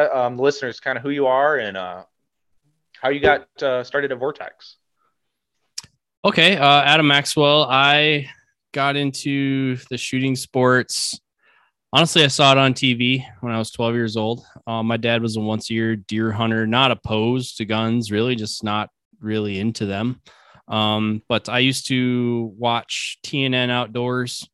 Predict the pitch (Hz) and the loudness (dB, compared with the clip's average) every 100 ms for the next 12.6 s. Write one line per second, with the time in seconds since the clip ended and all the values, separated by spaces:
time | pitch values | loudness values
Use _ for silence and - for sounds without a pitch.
0 | _ _ _ _ _ 117 113 117 - 123 | _ _ _ _ _ -8 -4 -2 0 0
1 | 117 117 120 120 127 - 107 113 113 110 | 2 2 2 2 0 -4 -2 -2 -2 -4
2 | - 123 117 - 117 110 101 107 123 123 | -4 0 0 0 0 0 0 0 -2 -2
3 | 135 - 131 104 92 87 _ _ _ _ | -4 -2 -2 -4 -6 -12 _ _ _ _
4 | - 95 98 95 101 - 110 98 104 104 | -8 -2 -2 0 -2 -4 -6 -4 -2 -2
5 | 98 - 87 98 98 98 92 - 90 90 | -4 -8 -6 -2 0 0 -2 -4 -6 -4
6 | - 104 95 98 92 - 110 95 90 - | -4 -4 -4 -4 -4 -4 -4 -2 -4 -10
7 | _ _ _ - 92 95 92 107 - - | _ _ _ -6 -2 0 0 0 -2 0
8 | 120 120 120 113 120 117 107 - 120 - | 4 6 4 4 2 2 -2 0 -2 -2
9 | 113 - 117 113 120 101 107 113 110 120 | -6 0 0 2 -2 0 0 -2 -4 0
10 | 120 120 113 113 - 120 113 - 113 113 | 2 2 2 -2 -4 -4 -4 -4 -2 0
11 | 117 113 117 113 113 113 113 113 101 123 | 0 -2 -4 -4 -2 -2 -2 -2 0 2
12 | 127 120 - - 120 123 | 2 0 -4 -4 -2 -2